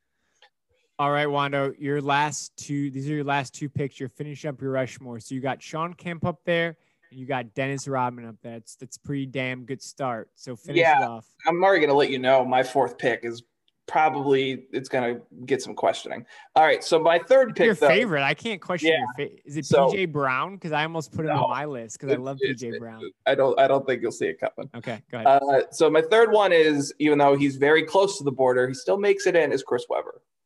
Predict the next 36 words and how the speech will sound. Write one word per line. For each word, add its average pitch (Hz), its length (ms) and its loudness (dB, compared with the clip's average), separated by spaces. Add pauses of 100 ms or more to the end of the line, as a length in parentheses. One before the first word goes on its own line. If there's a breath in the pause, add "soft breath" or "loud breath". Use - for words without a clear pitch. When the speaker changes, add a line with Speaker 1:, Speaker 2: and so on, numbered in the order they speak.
(280)
Speaker 2:
I 156 140 2
love 127 280 4
Speaker 1:
Yep. - 60 -12
Speaker 2:
Chris 156 240 4
We-, 165 100 0 (140)
I 190 80 6
love 123 400 0
Chris - 240 -2
Webber. 98 340 -2 (300)
Chris 185 320 0
Webber 175 400 6
is 143 280 2
one 143 200 2
of 160 80 2
those 160 200 6
guys 135 480 2
who 123 360 -2 (500)
I, 120 540 4 (500)
first 185 220 0
of 190 60 -2
all, 180 60 6
I 175 60 4
feel 233 220 2
bad 147 240 2
for 139 160 0
'cause 139 100 -4
he's 139 140 0
always 190 280 4
remembered 143 460 2
for, 135 640 4 (280)
you 131 180 -8
know, 123 140 -6
his 123 460 -2
so 147 320 0
close 143 440 -2
moments, 95 380 -10